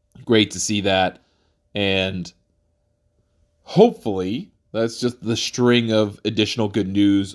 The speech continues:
on the L P G A. Now, that said, there's also some non-sponsorship news relating to the L P G A that is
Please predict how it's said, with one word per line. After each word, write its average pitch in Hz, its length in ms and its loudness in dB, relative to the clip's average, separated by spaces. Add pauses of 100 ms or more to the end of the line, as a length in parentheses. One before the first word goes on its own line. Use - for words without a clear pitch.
on 98 160 -6
the 92 140 -2
L 90 120 -2
P 90 200 -8
G 107 180 2
A. 95 220 -2 (320)
Now, 123 360 2
that 101 220 -2
said, 139 440 2 (800)
there's 113 200 0
also 131 480 4
some 101 640 0 (360)
non-sponsorship 117 960 0
news 92 240 -6
relating 92 340 -6
to 95 120 -8
the 90 120 -2
L 90 140 -4
P 92 180 -10
G 90 220 -4
A 87 300 -6 (500)
that 98 260 2
is 98 460 -4